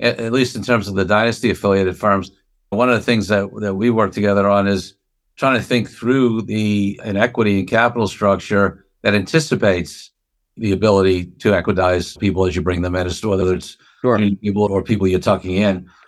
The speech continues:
Speaker 1: So talk a little bit about that whole equitization
Speaker 2: Sure.
Speaker 1: conversation and, like, the proactive view, and then if you haven't done it proactively, how do you deal with it?
Speaker 2: I'll give you the proactive and then the reactive,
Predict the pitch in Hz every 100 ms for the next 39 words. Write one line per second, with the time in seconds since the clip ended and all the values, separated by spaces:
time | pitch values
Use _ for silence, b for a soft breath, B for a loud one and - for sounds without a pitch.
0 | b - 202 214 214 160 139 120 113 -
1 | 107 98 117 110 98 101 90 98 101 113
2 | 98 95 87 - _ - 120 143 123 -
3 | 120 - 104 98 110 104 98 101 107 87
4 | 98 - 139 143 139 156 127 143 156 139
5 | 113 110 104 101 101 104 95 107 123 107
6 | 98 b b _ - 107 95 104 98 95
7 | 87 98 92 90 98 92 92 101 76 76
8 | _ _ _ _ _ _ _ _ - 165
9 | 139 143 123 101 - 117 104 101 101 98
10 | 101 85 101 101 90 - 90